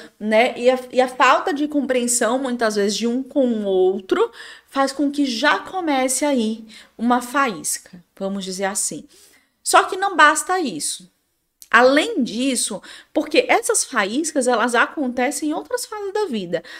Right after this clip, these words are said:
Além disso, né, a gente vem pra,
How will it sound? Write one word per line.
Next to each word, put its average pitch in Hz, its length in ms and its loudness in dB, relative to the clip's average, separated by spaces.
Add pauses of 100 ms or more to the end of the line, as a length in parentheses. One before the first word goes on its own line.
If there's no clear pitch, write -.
(460)
Além 294 480 6
disso, 208 840 0 (680)
né, 202 400 -2
a 220 120 4
gente 247 340 0
vem 240 380 0
pra, 180 500 0